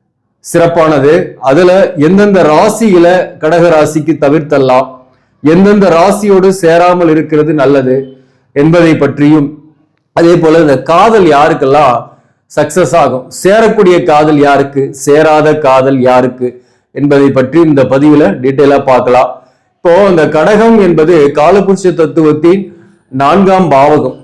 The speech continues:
அதாவது சந்திரன் தான் இந்த வீட்டின் அதிபதி. கடகம் ராசியில பிறந்தவங்க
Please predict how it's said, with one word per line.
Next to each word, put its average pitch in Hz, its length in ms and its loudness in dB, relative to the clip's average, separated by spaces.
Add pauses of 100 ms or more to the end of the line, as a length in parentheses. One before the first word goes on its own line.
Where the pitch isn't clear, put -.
(1000)
அதாவது 170 340 2 (580)
சந்திரன் 165 420 0
தான் 170 140 2
இந்த 147 180 0
வீட்டின் 151 380 -2
அதிபதி. 131 340 -2 (280)
கடகம் 202 460 0
ராசியில 170 440 0
பிறந்தவங்க 151 440 -2